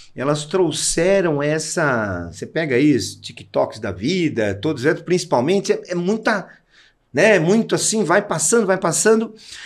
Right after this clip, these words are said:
Então a gente precisa buscar, né, ferramentas e instrumentos pra poder transformar isso aí numa vantagem pro aluno, pra aprendizagem dele.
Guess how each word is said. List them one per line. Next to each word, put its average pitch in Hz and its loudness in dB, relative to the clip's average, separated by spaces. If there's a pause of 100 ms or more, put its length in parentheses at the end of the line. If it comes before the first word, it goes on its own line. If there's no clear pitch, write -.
(160)
Então 247 2
a 226 4
gente 240 2
precisa 233 -2
buscar, 156 0
né, 143 0
ferramentas 139 2
e 147 -2
instrumentos 147 -2
pra - -4
poder 175 6
transformar 180 2
isso 151 -4
aí 139 -2
numa 165 -2
vantagem 175 0 (360)
pro 147 0
aluno, 165 2
pra 180 -10
aprendizagem 160 -4
dele. 85 -4